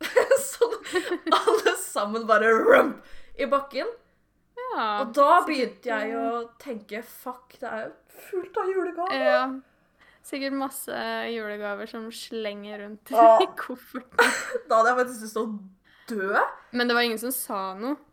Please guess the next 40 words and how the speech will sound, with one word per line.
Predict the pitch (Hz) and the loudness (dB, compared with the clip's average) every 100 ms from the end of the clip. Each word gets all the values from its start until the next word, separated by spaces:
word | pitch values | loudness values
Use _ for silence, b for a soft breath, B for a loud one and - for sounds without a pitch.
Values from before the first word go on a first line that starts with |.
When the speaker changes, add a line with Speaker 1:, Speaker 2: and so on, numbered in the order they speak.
| _ _ | _ _
Speaker 2:
De | 233 | -10
bare | 214 214 202 196 190 208 _ _ _ | -6 -6 -6 -8 -10 -14 _ _ _
Speaker 1:
Nei, | 247 247 254 | 0 6 8
alle | 240 220 | 8 6
bare | 214 233 | 2 2
s-, | - - _ _ _ _ - | -4 -14 _ _ _ _ -14
satt | - 185 214 | -10 -8 -8
og | - | -6
stirret | 262 247 247 | 0 2 2
på | 294 | 2
meg | 330 | 0
da, | 480 | 2
for | 285 | 2
jeg | 302 | 2
satt | 349 - 415 | 2 2 0
jo | 277 | 4
der | 240 | 4
midt | 220 196 - | 2 -6 -4
i | 226 | -4
liksom | 220 214 196 190 202 b b b b _ _ _ _ _ _ _ | -4 -4 -2 -2 -8 b b b b _ _ _ _ _ _ _
øye- | 269 254 202 | 8 8 2
Speaker 2:
Koffert, | 240 180 180 170 165 | -6 -4 -4 -4 -4
eh. | 214 202 208 320 302 269 | -2 -2 -4 0 0 2
Speaker 1:
helvete. | 208 226 320 214 - | 0 -2 -4 -4 -4
Ja. | 262 269 330 359 349 - B B B B B _ | 0 4 4 2 -4 -18 B B B B B _
Det, | 208 233 | -4 -2
Speaker 2:
Ja. | 240 - - | -2 -8 -10
Speaker 1:
det | 208 233 | -2 0
beste | 240 - 233 | 0 -4 -2
var | 208 190 | 0 0
jo | |
egentlig | 190 196 | -2 -6
at | 190 | -10
etter | 208 190 | -10 -12
at | 185 | -12
de | 190 | -10
hvelva, | 185 180 175 | -10 -10 -12
så | 190 190 | -16 -8
var | 185 | -4
jeg | 170 170 165 | -4 -4 -6